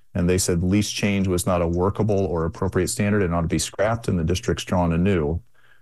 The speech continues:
So the plaintiffs in this congressional case are now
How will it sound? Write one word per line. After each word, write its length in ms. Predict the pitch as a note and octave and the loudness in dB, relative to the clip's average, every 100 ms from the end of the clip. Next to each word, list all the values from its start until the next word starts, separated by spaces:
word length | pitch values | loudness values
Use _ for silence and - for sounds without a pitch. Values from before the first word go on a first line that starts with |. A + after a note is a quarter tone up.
| - - | -20 -6
So 220 | - F2+ | 0 2
the 140 | E2 | 2
plaintiffs 400 | E2+ A#2+ A2+ G#2+ | 0 0 0 0
in 80 | G#2+ | 0
this 140 | G2 - | 0 -2
congressional 480 | F#2+ G#2 A2+ A2 | 0 0 0 -2
case 340 | F#2 F#2 F#2 - | -2 -2 -2 -2
are 80 | F2+ | -2
now 380 | F2 F2 F#2 | 2 2 0